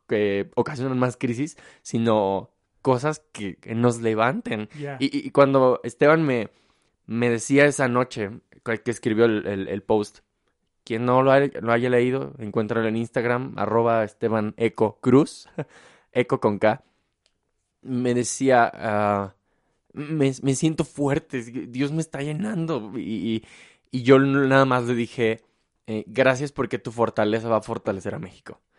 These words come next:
Speaker 2: Ya.
Speaker 1: Y, y no es en un punto humanista de tú eres el hombre, ¿no?
Speaker 2: <laughs>
Speaker 1: Este, tú vas a llevarnos a la fortaleza. Eh, no, no, no, sino es un, aunque sí,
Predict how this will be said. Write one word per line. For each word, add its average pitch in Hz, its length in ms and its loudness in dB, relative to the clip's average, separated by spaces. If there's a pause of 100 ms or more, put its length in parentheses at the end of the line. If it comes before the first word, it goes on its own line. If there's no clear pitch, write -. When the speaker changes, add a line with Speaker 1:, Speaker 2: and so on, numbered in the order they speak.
(100)
Speaker 2:
Ya. 151 240 -18
Speaker 1:
Y, 143 160 0
y 143 40 4
no 151 180 6
es 170 100 4
en 175 100 4
un 160 120 0
punto 165 280 2
humanista 123 480 0
de 113 120 0
tú 147 480 0
eres 135 220 -4
el 117 140 0
hombre, 185 480 -2
¿no? 143 280 4
Speaker 2:
<laughs> - 40 -20 (360)
Speaker 1:
Este, 127 320 -4
tú 180 480 4
vas 147 220 -4
a 151 60 -2
llevarnos 147 760 4
a 123 60 4
la 113 100 2
fortaleza. 110 920 -2
Eh, - 240 -6 (140)
no, 143 100 4
no, 160 120 2
no, 156 180 4
sino 127 320 2
es 139 200 2
un, 147 120 -4 (140)
aunque 120 280 2
sí, 127 280 0